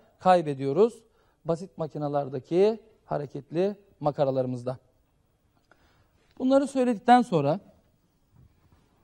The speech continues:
örneklerimize geçelim. İlk örneğimiz, makaralar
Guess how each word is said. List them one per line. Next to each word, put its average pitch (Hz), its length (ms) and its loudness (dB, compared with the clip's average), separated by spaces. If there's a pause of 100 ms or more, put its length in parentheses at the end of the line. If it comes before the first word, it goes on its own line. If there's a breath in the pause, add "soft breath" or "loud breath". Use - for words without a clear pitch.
örneklerimize 190 760 -2
geçelim. 123 380 -12 (420)
İlk 254 220 -2
örneğimiz, 151 720 -2 (1800)
makaralar 277 720 4